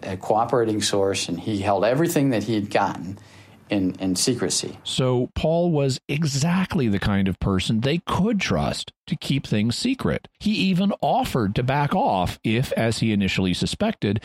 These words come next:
Speaker 2: he had stumbled across a classified program that had nothing to do with aliens.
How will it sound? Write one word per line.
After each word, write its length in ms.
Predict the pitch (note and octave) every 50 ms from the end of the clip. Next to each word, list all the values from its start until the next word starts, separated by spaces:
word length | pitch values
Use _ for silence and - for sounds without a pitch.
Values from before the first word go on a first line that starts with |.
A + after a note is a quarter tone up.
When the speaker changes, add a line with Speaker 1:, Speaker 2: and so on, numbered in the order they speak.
| - - - -
Speaker 2:
he 160 | - - D3
had 120 | D3 C#3+ C3+
stumbled 360 | - - C#3 B2+ C3+ C3+ A#2
across 400 | G#2+ - - A2+ G2 G2 G2 -
a 40 | B2
classified 640 | - - F#2+ F#2+ F#2+ - G2+ - F#2+ F#2 G2 G2
program 380 | - F#2+ F#2 F2 F#2 F#2+ F#2+ F#2+
that 100 | G#2 G2+
had 180 | G2 G#2+ G#2+ G#2+
nothing 280 | F#2+ F2 E2 - F#2+
to 60 | F#2+ F#2+
do 160 | F#2 F2 E2
with 140 | F2+ G2 B2
aliens. 600 | E3 A3+ D4+ C#3+ E2+ C2+ - - - - - -